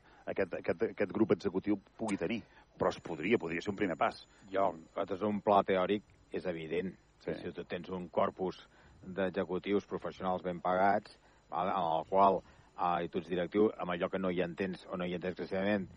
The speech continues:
Speaker 2: tens gent que, òbviament, hi entén, òbviament, ho pots mantenir. El que passa que ara no estem en pla teòric, estem en plan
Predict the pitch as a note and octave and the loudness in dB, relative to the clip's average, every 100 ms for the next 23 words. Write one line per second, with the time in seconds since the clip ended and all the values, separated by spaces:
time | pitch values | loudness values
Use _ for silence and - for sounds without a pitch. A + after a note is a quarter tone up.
0 | - - F2 E2+ F#2+ E2 - - F2 D#2+ | -14 -6 -4 -2 -4 -6 -12 -6 -6 -4
1 | F#2 F2 F2+ E2 F#2+ F2+ F2 G#2 G2 A#2 | -6 -6 -8 -10 -4 -4 0 0 0 -4
2 | - - - - - G2 F#2 F2 F2+ G2+ | -12 -20 -20 -14 -4 -2 -2 -2 -2 -6
3 | - - _ _ _ - - E2+ - G2 | -12 -20 _ _ _ -16 -6 -6 -2 -4
4 | - F2 E2+ - - F2+ - G2 - G#2 | -4 -8 -8 -10 -8 -8 -4 -4 2 2
5 | G#2 - - - - F2 E2+ - F#2 G2 | 2 -6 -20 -20 -6 -4 -4 -4 -2 0
6 | G2 G#2 F#2+ F2 F#2 F2+ F2 G#2 F2+ - | 0 0 0 0 0 2 6 4 4 -8
7 | - - _ - E2 - F#2 F2+ G2 | -20 -20 _ -18 -10 -4 -2 2 0